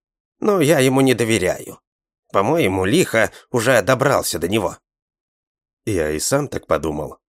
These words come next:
ответил Эндрю. "Джона предали, и наверняка за этим стоит лихо.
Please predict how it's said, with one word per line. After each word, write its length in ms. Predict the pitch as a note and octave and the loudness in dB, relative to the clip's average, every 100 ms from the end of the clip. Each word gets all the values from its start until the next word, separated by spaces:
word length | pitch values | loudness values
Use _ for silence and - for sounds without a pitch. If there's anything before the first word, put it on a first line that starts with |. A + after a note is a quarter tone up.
| _ _ - | _ _ -6
ответил 500 | E2+ D2+ - G2+ - | -4 -4 -4 -4 -4
Эндрю. 400 | D#2+ C#2+ - - _ _ _ _ _ _ | -6 -6 -14 -18 _ _ _ _ _ _
"Джона 420 | F#2 E2+ A#2+ C3 | -8 0 2 2
предали, 580 | B2+ B2+ D#3+ C3 D#2+ C#2+ - _ _ _ _ | 0 0 -2 0 -2 -2 -16 _ _ _ _
и 120 | F#2+ | -2
наверняка 640 | E2+ D2 D2+ D#2+ D#2 A2+ | -2 -4 -4 -4 -2 -2
за 120 | G2+ E2 | 0 0
этим 300 | G#2+ A2 G#2 | 0 -2 -4
стоит 360 | - B2 C3 | 0 0 0
лихо. 480 | C3 D#3 - - - | 0 0 -2 -8 -14